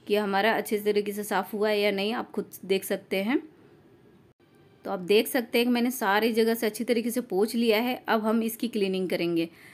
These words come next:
तो इसको कैसे साफ़ करना है, ये तो ठंडा हो चुका है, लेकिन फिर भी इसमें हाथ ना डालें आप। इसे इस तरीके से निकाल लें एक एक करके, जो इसके पार्ट्स हैं। और इसमें दो स्क्रू लगा रहता है, तो आप चाहे तो उसे पहले निकाल लें या फिर इसके अंदर है तो पानी को देखकर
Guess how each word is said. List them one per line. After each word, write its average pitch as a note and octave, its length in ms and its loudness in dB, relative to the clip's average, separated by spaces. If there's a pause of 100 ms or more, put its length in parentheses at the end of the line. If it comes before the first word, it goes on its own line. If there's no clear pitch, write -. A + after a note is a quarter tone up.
(200)
तो - 60 -2
इसको C4 260 -2
कैसे C4+ 260 0
साफ़ B3+ 280 0
करना A#3+ 240 0
है, A#3+ 80 0
ये A#3+ 100 0
तो B3 100 -2
ठंडा A#3 280 0
हो B3 200 0
चुका A#3 260 -2
है, B3+ 160 0
लेकिन A#3+ 240 0
फिर A3+ 160 -4
भी B3 120 0
इसमें B3 200 -2
हाथ G#3+ 260 -2
ना A3+ 120 0
डालें G#3 280 -2
आप। C4 220 -4 (400)
इसे A3 220 0
इस A3 140 0
तरीके A3+ 260 0
से B3+ 100 -4
निकाल F#3+ 400 0
लें B3 220 2
एक - 400 -4
एक A3+ 120 -4
करके, A3 340 0 (1300)
जो G#3 140 0
इसके A#3+ 220 -2
पार्ट्स G#3 420 2
हैं। F#4 120 0 (280)
और G3+ 120 2
इसमें B3 280 0
दो C4 160 4
स्क्रू B3+ 280 -2
लगा A#3+ 260 2
रहता A3+ 240 2
है, A#3+ 100 2
तो B3 120 -2
आप G#3+ 140 -2
चाहे G#3 200 0
तो G#3+ 120 -2
उसे A3 120 -6
पहले G#3 300 0
निकाल A3+ 320 2
लें A#3 100 2
या A3 160 4
फिर A3 180 0
इसके A3+ 240 0
अंदर A#3 260 2
है A#3+ 100 0
तो A#3 120 -2
पानी G3+ 320 -2
को A3+ 120 -2
देखकर F#3 520 -2